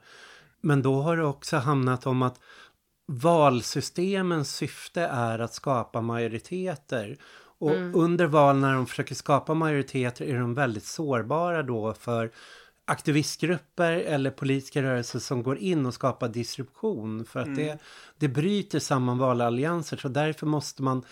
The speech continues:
Speaker 1: snabbt ge eftergifter på något sätt. Men de som har varit effektiva med att skapa disruption nu, det är ju ytterhögern, S D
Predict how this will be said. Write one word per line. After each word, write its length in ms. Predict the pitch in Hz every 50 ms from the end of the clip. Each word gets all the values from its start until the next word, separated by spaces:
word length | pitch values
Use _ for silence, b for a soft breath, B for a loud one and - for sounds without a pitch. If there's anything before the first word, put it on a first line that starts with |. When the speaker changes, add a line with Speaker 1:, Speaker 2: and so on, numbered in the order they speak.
| B B B
Speaker 1:
snabbt 600 | - - - - 175 185 175 - - - - -
ge 280 | 139 127 123 123 120 120
eftergifter 1200 | 123 - - 165 143 - - - - 139 127 135 180 190 151 - - - - - 143 123 117 117 120 b b b b b b b b _
på 100 | - 156
något 440 | 135 135 131 123 113 110 117 110 -
sätt. 480 | - - 127 113 117 - - - - b b b b b b b b b
Men 220 | - 147 143 143
de 260 | 123 156 151 160 180 151
som 200 | - 185 175 160
har 160 | 139 151 151
varit 360 | 143 143 143 139 135 135 -
effektiva 720 | 170 170 151 - - 202 190 - - - 156 143 127 131
med 200 | 127 127 127 123
att 60 | 120 -
skapa 400 | - - 135 120 113 - 143 127
disruption 920 | 117 120 110 - - - 123 117 - - - 190 190 170 147 123 117 117
nu, 280 | 117 113 110 110 110
det 320 | 85 117 131 151 143 131 127 120
är 80 | 143 170
ju 340 | 170 160 147 131 123 120 120 b b b b b b b b _ _ _ _ _ _ _ _ _
ytterhögern, 1000 | - 170 - - _ - 143 117 98 120 165 185 196 190 175 135 135 131 120 113 - _ - -
S 300 | 147 127 - - - - -
D 400 | 180 170 160 156 151 147 143